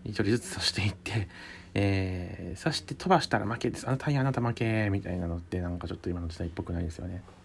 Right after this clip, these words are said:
いや、そもそもなんかもしかしたら黒ひげ危機一発が、えー、まあ、令和時代に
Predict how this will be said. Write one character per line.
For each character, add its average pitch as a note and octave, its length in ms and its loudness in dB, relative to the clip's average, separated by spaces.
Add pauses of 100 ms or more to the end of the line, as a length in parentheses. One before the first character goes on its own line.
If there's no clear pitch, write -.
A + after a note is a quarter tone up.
(600)
い - 40 -4
や、 - 60 -2
そ E3 120 0
も E3 80 2
そ D3+ 80 -2
も A#2 80 0
な G#2 40 0
ん - 40 -4
か - 100 -16
も C3 80 0
し - 60 -6
か G#2 80 2
し - 20 -2
た G2 80 2
ら F2 80 -2 (460)
黒 A#2 160 2
ひ C3 100 4
げ B2+ 120 4
危 - 200 -14
機 - 120 -2
一 G2+ 160 -4
発 F#2 460 -2
が、 F#2+ 300 2 (580)
え G2+ 60 0
ー、 F#2+ 40 0
ま G2 80 2
あ、 - 20 4
令 G#2 160 4
和 F#2+ 80 2
時 F2+ 100 0
代 E2+ 200 0
に F2+ 260 0